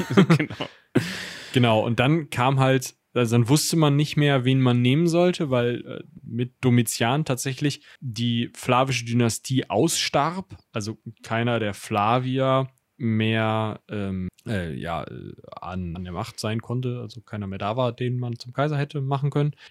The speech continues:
Speaker 2: Und dementsprechend hat man sich den Senator Nerva als kompetenten Kaiser ausgesucht. Der war sechsundsechzig Jahre alt und wir wissen, mit sechsundsechzig fängt das Leben an, mit
Speaker 1: Ich wollt's
Speaker 2: achtundsechzig
Speaker 1: grad
Speaker 2: hört's
Speaker 1: sagen.
Speaker 2: aber auch auf.
Speaker 1: <laughs>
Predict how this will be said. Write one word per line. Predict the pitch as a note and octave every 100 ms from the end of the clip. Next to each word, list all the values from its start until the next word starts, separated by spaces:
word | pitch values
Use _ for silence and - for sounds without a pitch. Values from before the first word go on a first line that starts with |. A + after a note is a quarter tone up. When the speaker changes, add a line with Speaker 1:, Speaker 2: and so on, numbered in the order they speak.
| _
Speaker 2:
Und | - C3
dementsprechend | D#3 E3 D#3 C3+
hat | C#3+
man | D3 C3+
sich | C#3
den | C#3 C3 C3 -
Senator | C3 A#2 B2 A#2 C3 C3+ C3 B2+ B2+ -
Nerva | A#2 G#2+ A#2+ C#3+ C3+ B2+ B2+ B2+ B2
als | A2+ A#2 -
kompetenten | B2+ A#2 B2+ A#2 A2 A2+
Kaiser | A2 A2 A2+ A2+
ausgesucht. | A#2 A#2+ B2 C3 B2+ C3+ -
Der | C3 B2 B2+ B2+
war | B2+
sechsundsechzig | C#3+ C#3 C#3+ C3 B2
Jahre | B2 D#3 D#3
alt | D#3 E3 E3
und | - - -
wir | C#3 B2+
wissen, | D#3+ E3
mit | D3+
sechsundsechzig | C3+ C#3 C#3+ C#3+ -
fängt | C3 C3
das | B2+ A2
Leben | C3 B2+
an, | B2
mit | D3 C#3
Speaker 1:
Ich |
wollt's | A#2+
Speaker 2:
achtundsechzig | C3+ B2+ B2 -
Speaker 1:
grad | -
Speaker 2:
hört's | B2 - -
Speaker 1:
sagen. | D3+
Speaker 2:
aber | B2 C3
auch | A#2+ A2
auf. | A#2 G#2 F#2
Speaker 1:
<laughs> | A2 -